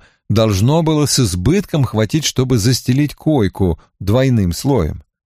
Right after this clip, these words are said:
Увидев, чем я занимаюсь, Безил даже перестал причесываться. Когда я закончил, он сказал, что газеты своим шуршанием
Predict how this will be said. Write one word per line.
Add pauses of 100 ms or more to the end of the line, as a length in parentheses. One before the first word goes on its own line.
(340)
Увидев,
чем
я
занимаюсь, (380)
Безил
даже
перестал
причесываться. (540)
Когда
я
закончил,
он
сказал,
что
газеты
своим
шуршанием